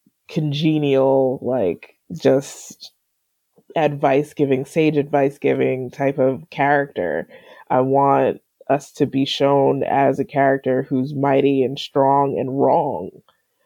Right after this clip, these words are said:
but you understand why they're standing in that position. So I wanted to extend people's sense of empathy and compassion.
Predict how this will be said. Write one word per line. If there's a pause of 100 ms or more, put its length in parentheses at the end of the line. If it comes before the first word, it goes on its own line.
(140)
but
you
understand
why
they're
standing
in
that
position. (420)
So
I
wanted
to
extend
people's
sense
of
empathy
and
compassion.